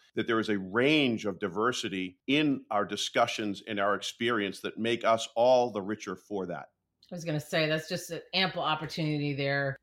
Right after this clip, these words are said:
Speaker 2: to learn from one another, considering that all of, you know, you've got such an extensive amount of experiences there, which it's gonna bring me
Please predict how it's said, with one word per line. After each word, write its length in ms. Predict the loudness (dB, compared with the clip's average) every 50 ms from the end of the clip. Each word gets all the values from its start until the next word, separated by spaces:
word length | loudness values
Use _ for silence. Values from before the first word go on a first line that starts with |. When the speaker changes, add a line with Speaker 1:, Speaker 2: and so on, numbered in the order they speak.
| -10
Speaker 2:
to 400 | -6 -2 0 0 2 2 0 0
learn 340 | 0 2 4 4 4 2 2
from 180 | -2 -4 -2 -2
one 160 | 0 0 0
another, 600 | 0 0 2 2 2 2 2 2 2 2 0 -4 -4
considering 480 | -4 -4 -4 -2 -2 0 0 0 0
that 140 | -2 -2 -2
all 180 | -2 -2 0 0
of, 140 | -2 -4
you 180 | -6 -4 -4 -2
know, 80 | 0 0
you've 240 | 0 -2 -2 -2
got 200 | -2 -4 -4 -4
such 200 | -4 -6 -6 -6
an 60 | -6 -8
extensive 480 | -8 -6 -4 -2 -2 -2 -2 -2 -2
amount 280 | 0 0 0 0 0 -2
of 80 | -4
experiences 760 | -6 -10 -10 -6 -2 0 0 0 0 -2 -4 -8 -10 -12 -8 -4
there, 380 | -2 -2 -2 -2 -4 -6 -8 -12 -20 -20 -20 -20 -12 -4
which 280 | -2 0 0 -2 -4 -10 -8
it's 200 | -8 -8 -4 4
gonna 280 | 4 6 6 6 4
bring 220 | 2 2 2 4 2
me 180 | 2 0 0